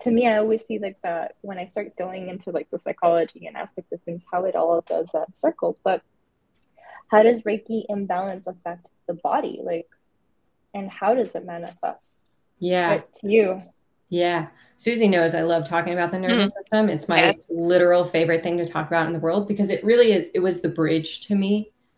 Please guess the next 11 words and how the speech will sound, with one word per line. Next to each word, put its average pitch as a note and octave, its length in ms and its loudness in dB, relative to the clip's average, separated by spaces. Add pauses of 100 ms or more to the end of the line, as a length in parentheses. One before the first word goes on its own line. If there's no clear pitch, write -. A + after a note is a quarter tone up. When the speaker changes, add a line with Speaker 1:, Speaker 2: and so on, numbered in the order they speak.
(240)
Speaker 2:
from D#3+ 440 0
understanding, E3 760 2
like, D3+ 220 -4
how D#3+ 200 0
trauma D#3+ 440 0
impacts F3+ 540 -4
the G3 80 -2
body F#3 300 0
and F#3 100 -6
Speaker 1:
Mm-hmm. F3 100 -2
Speaker 2:
mind F#3+ 300 -2